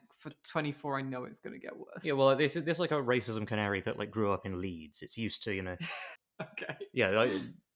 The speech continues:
Speaker 2: this, this is a, a racism canary that, by, like, the age of fifteen, stopped saying, "You know, you can call it the corner shop."
Speaker 1: Yeah,
Speaker 2: Yeah.
Speaker 1: yeah.
Speaker 2: It's like, you, I, yes, I, I know that the man that works there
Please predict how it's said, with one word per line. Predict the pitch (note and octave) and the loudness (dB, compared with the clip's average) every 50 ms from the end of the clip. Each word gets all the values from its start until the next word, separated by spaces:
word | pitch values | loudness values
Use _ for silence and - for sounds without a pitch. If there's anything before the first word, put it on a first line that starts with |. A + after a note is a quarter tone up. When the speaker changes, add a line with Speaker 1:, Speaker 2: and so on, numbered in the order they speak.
| _ _ - | _ _ -12
Speaker 2:
this, | - C#3+ C#3 C#3+ | -10 -8 -8 -6
this | C#3+ C#3+ C#3+ | -6 -4 -2
is | D#3+ C#3+ | 0 0
a, | C3+ B2 | 0 0
a | - C3 A2+ | 2 2 4
racism | B2+ B2 A#2 - G#2+ G2+ A2 G#2 | 4 4 2 2 -2 -6 -6 -4
canary | - G#2+ G#2 G#2 G2 G2 G2 F#2 - - - _ _ - | -2 -2 -2 0 0 -2 -4 -4 -6 -10 -20 _ _ -4
that, | - G2 G2 - - - - _ - D#3+ - _ _ _ - | -2 -2 -2 -2 -4 -10 -20 _ -18 -18 -18 _ _ _ -12
by, | - A#2 - G#2+ G#2 | -8 -4 0 2 2
like, | G#2 G2 G2 - | 2 2 0 -2
the | - G#2 | -2 -2
age | G2 G2 - A2 | -2 -2 -2 -4
of | G2+ - | -8 -6
fifteen, | - - A2 F#2 - - - G2 F2+ F2 F2 E2+ | -4 -6 -6 -6 -6 -8 -8 -8 -6 -6 -8 -8
stopped | - - - G#2 G2 - - - | -10 -6 -4 -4 -6 -6 -8 -10
saying, | - A#2+ G2 F#2 F#2 - | -8 -6 -6 -6 -6 -4
"You | C3 B2+ | -2 -2
know, | D#3 E3 | 0 0
you | D#3 | -2
can | D#3 - C3 | -4 -6 -10
call | - - D#3 D3+ C#3+ | -8 -6 -4 -2 -2
it | C#3 - - _ - | -4 -4 -8 _ -6
the | - C3 | -6 -6
corner | - - - C3+ A2+ G2 F2+ | -4 0 2 2 2 0 -2
shop." | - - F#2 D#2+ D2+ - _ _ _ _ _ _ _ _ _ _ _ _ _ _ _ _ _ _ _ _ - | -4 -4 -6 -6 -8 -10 _ _ _ _ _ _ _ _ _ _ _ _ _ _ _ _ _ _ _ _ -2
Speaker 1:
Yeah, | F#3 E3+ D#3+ D3+ D3 | 0 2 4 6 8
Speaker 2:
Yeah. | D3 A#2+ G2+ F#2 - - - - - | 8 8 8 8 4 0 -4 -8 -2
Speaker 1:
yeah. | E3+ D#3+ D3 C#3+ C#3+ D3 C#3+ | 0 2 2 4 2 2 0
Speaker 2:
It's | C#3 B2 | 0 2
like, | C3 C3 | 2 2
you, | C#3 C3 - - - - _ _ _ _ _ _ _ _ _ _ _ _ - - - | 2 0 -2 -4 -10 -14 _ _ _ _ _ _ _ _ _ _ _ _ -6 0 2
I, | C#3 | 4
yes, | C#3+ C#3+ F3 D3+ - - - | 4 6 4 4 4 4 2
I, | D3 B2 - - - - | 2 2 2 -2 -2 0
I | B2 C#3 | 2 2
know | C#3+ B2 A2+ C3+ D3+ D#3 D3 C3+ | 2 2 2 4 4 4 4 2
that | - C3+ - | 2 0 -2
the | B2 | 0
man | A#2 A#2+ A2+ A2+ A2+ A2 | 0 0 0 0 0 -2
that | - - | -4 -4
works | A2+ F#2 F2+ A2+ B2 B2+ - - - - - - - | -6 -4 2 2 4 4 2 0 -4 -12 -12 -10 -6
there | F2+ F2 E2 E2 E2 | -6 -4 -4 -6 -8